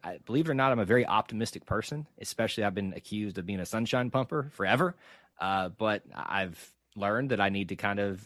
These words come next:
really look at something and kind of just expect the reality, be prepared for the, what could po-, what could be in a good way. And I, and I think this is a, a, a humbling thing for Auburn fans to realize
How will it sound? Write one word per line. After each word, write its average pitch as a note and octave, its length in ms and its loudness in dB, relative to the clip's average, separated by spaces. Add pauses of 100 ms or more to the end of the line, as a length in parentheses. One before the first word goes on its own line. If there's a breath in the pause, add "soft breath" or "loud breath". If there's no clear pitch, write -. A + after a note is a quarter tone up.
(120)
really G2 280 0
look A#2 340 2
at C3 140 -2
something B2+ 420 0
and A2+ 100 -4
kind G#2+ 220 0
of C3 160 -2
just A#2 240 -6 (540 loud breath)
expect - 640 4 (220)
the A#2 120 -2
reality, A#2 800 6
be G2 180 -2
prepared G2 680 4
for F#2 280 -2
the, F2 360 -6 (160)
what - 180 -4
could F2+ 120 -6
po-, G2+ 220 2
what - 180 -4
could F2+ 220 -2
be - 360 -8
in G2 100 -8
a F2 80 -6
good F2 180 -4
way. D#2+ 340 -6 (380 soft breath)
And E3+ 100 -2
I, F#3 40 0
and G3+ 160 2
I G3+ 60 6
think A#3+ 280 0
this - 200 -4
is C#3+ 100 0
a, C3+ 60 6 (120)
a, A2 540 2
a - 40 -2
humbling A#2 760 2
thing G#2+ 200 0
for G2+ 160 0
Auburn G2 280 4
fans - 460 -12
to G#2+ 100 -4
realize G#2+ 460 6